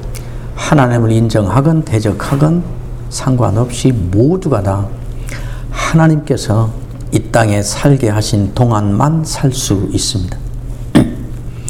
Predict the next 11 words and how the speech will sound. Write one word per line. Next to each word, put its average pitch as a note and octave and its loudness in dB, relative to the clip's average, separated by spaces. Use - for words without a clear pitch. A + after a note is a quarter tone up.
그러니까 B2 4
이 D#3 4
땅에 E3+ 6
태어난 D3+ 4
사람은 A#2+ 0
모두가 C#3 4
다 G2 -2
알건 C#3 4
모르건 F3+ 2
직접 - 2
간접으로 E3 2